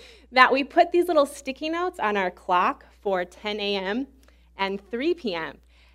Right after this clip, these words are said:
And they were only allowed to eat a snack between,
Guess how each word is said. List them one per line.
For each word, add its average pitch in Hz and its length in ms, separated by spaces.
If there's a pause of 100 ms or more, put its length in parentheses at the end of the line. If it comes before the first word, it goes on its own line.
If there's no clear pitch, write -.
And 247 140
they 285 160
were 262 240
only 302 380
allowed 240 480
to - 240
eat 240 240 (160)
a 220 100
snack 226 760
between, 214 760